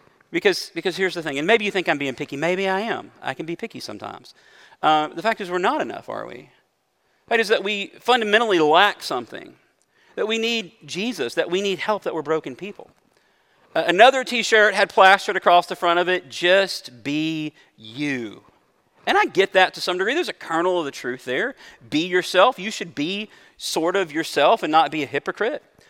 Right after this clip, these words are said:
But here's the problem with that. Me, who I am, unfortunately, is a broken sinner. And instead of wanting to be me, Scripture tells me to model and be like who? Like Christ, right?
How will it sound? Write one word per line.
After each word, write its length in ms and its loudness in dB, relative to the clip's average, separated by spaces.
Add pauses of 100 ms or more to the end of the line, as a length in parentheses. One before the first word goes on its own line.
(280)
But 200 4 (220)
here's 240 0
the 80 0
problem 580 4
with 180 -4
that. 320 -12 (1000)
Me, 580 -2 (120)
who 160 -2
I 180 6
am, 460 -6 (560)
unfortunately, 880 -12 (520)
is 120 -12
a 40 -6
broken 360 0
sinner. 480 -8 (1040)
And 140 4
instead 240 8
of 80 2
wanting 260 2
to 60 -2
be 160 -4
me, 920 0 (300)
Scripture 400 0
tells 340 8
me 240 0
to 180 -10
model 600 6
and 120 -2
be 100 2
like 260 6
who? 420 -6 (800)
Like 120 -10
Christ, 460 -6
right? 300 -10